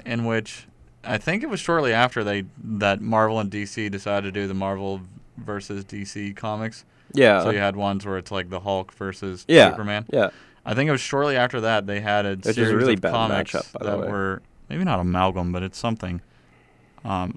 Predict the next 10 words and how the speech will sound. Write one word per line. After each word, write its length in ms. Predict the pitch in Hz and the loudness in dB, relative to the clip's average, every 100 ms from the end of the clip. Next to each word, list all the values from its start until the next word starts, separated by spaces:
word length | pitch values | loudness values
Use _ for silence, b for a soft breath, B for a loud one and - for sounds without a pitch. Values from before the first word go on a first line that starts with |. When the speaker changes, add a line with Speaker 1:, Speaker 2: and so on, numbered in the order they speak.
| 104 | -4
Speaker 1:
like 220 | 104 92 | -4 -2
that. 360 | 98 92 - - | -4 -4 -6 -6
Convergent 580 | 110 98 107 127 131 - - | -4 0 -2 -2 -4 -6 -14
comic? 280 | - 123 127 | -8 -6 -2
Or 160 | 123 110 | 2 2
anyway. 280 | 110 104 90 b b b - | 2 -2 -6 b b b -6
But 120 | - 131 | 0 2
it 40 | |
was 200 | 131 123 | 2 2
like 220 | 123 117 | 2 0